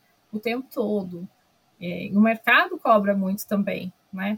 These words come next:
Como eu sou também diretora de conteúdos, também tem uma cobrança grande do outro lado, né? Que eu tenho que entregar, tenho que ter um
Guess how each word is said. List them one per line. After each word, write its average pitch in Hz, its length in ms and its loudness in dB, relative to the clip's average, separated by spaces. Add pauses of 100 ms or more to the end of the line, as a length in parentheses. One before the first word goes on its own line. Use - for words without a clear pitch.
Como 220 220 0
eu 220 60 -2
sou 202 260 -6
também 202 320 -4
diretora 196 500 -4
de - 120 -14
conteúdos, 202 640 -4
também 226 440 -2 (400)
tem 220 80 0
uma 214 100 4
cobrança 214 460 -2
grande 214 400 -2
do 208 100 -2
outro 208 220 -6
lado, 214 480 -2
né? 220 220 0
Que 208 100 -10
eu - 40 -10
tenho 208 160 -4
que 226 100 -8
entregar, 226 500 -2
tenho 214 180 2
que 214 100 -4
ter 247 100 -2
um 330 120 -6